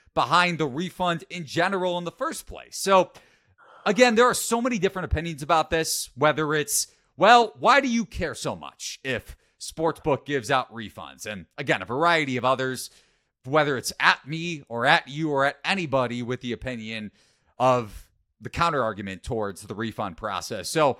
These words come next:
what do you make of the whole Aaron Rodgers prop gate on Monday night into Tuesday?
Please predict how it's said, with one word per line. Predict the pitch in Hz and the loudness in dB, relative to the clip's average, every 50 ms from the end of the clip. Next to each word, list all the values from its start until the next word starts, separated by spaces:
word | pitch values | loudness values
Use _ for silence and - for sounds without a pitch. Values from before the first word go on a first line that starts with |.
| _ _ _ _ | _ _ _ _
what | - 135 208 226 | 2 4 4 4
do | 262 | 4
you | 247 233 | 2 0
make | 185 175 175 165 160 - | 2 2 2 0 0 2
of | 147 131 117 | 0 0 0
the | 127 | 0
whole | 123 131 135 127 123 127 _ - | 0 0 0 0 -2 -4 _ -8
Aaron | 135 139 139 135 131 131 127 117 107 | -4 -2 -2 0 0 -2 -4 -6 -8
Rodgers | - 110 120 120 113 92 113 110 104 - - | -6 -4 -2 -2 -2 -4 -6 -10 -10 -12 -14
prop | _ - 135 113 87 - - | _ -4 -4 -4 -4 -4 -6
gate | 113 101 92 85 _ _ _ _ _ - | -6 -6 -6 -8 _ _ _ _ _ -8
on | 98 104 104 | -8 -6 -6
Monday | 101 104 104 92 101 98 | -4 -6 -6 -6 -6 -8
night | 92 90 90 87 _ | -8 -8 -10 -10 _
into | - 90 87 80 | -18 -20 -20 -20
Tuesday? | - - 104 87 76 - 65 | -18 -18 -18 -18 -16 -18 -20